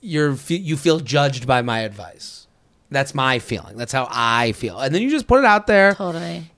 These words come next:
Speaker 1: And I think they'll feel better. I think they'll, and then, but, and then you can end it with, "Let you know, I'm always here for you." They might come back with, "Everything's fine. I don't know what you're talking about," which is bullshit.
Speaker 2: Totally.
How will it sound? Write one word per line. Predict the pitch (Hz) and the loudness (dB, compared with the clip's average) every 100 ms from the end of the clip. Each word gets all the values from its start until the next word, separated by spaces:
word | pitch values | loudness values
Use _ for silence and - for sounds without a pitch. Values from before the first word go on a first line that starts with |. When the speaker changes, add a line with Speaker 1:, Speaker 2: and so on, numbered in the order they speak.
| - | -2
Speaker 1:
And | 180 185 175 185 _ | 0 2 0 -4 _
I | 175 | 2
think | 175 311 | 2 4
they'll | 349 | 2
feel | 202 180 | 4 4
better. | 151 139 147 - - _ - | 4 4 2 -2 -16 _ -2
I | 151 | 2
think | 160 | 2
they'll, | 156 156 | 4 2
and | 156 160 | 2 2
then, | 160 156 151 156 233 | 2 2 -2 -6 -10
but, | 247 135 160 147 160 180 | -12 0 2 4 0 2
and | 190 214 | 0 -2
then | 277 | -2
you | 247 | -2
can | 220 | 0
end | 247 226 | 0 2
it | |
with, | 202 196 - _ - | 0 -4 -12 _ -4
"Let | 254 247 | -2 0
you | 202 | 2
know, | 175 165 | 2 2
I'm | 180 165 | 0 2
always | 165 156 | 4 2
here | 135 127 | 0 -4
for | 110 | -8
you." | 92 - | -18 -12
They | 147 180 | 0 2
might | 196 190 208 | 4 2 2
come | 190 185 | -2 -2
back | 160 147 143 | 0 0 -2
with, | 143 | -4
"Everything's | 156 233 262 196 | -4 -4 -6 -8
fine. | 226 220 | -8 -6
I | |
don't | 139 | -6
know | 147 | -6
what | 147 | -8
you're | 139 | -6
talking | 165 139 | -6 -6
about," | 92 - - - - | -10 -16 -20 -20 2
which | 175 180 | 4 6
is | 196 | 4
bullshit. | 135 127 117 139 151 - - | 4 0 0 -2 -4 -6 -16
Speaker 2:
Totally. | 208 165 - - | -12 -8 -6 -8